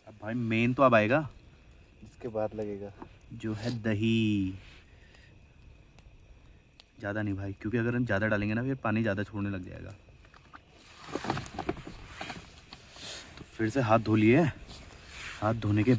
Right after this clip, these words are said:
Speaker 1: बाद अब इसे mix करते हैं। और कुछ छूटा तो नहीं इसमें? क्या लगता है तुम्हें? भाई ये है ना मैरिन-,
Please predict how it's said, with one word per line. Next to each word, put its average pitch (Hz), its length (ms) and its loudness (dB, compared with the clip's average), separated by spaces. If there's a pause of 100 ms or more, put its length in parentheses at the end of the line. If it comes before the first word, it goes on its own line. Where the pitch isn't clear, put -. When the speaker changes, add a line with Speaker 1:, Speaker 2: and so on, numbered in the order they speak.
(160)
Speaker 1:
बाद 139 300 6 (800)
अब 127 180 6 (360)
इसे 139 240 6 (540)
mix 117 200 2
करते 104 300 -4
हैं। 98 200 -8 (1700)
और 117 120 2
कुछ 127 140 4
छूटा 127 180 2
तो 135 80 8
नहीं 151 120 10
इसमें? 185 260 6 (2250)
क्या 117 80 0
लगता 117 220 2
है 113 60 4
तुम्हें? 98 220 2 (4000)
भाई 120 220 -10 (200)
ये 107 200 -4
है 107 120 -2
ना 117 140 2
मैरिन-, 104 540 2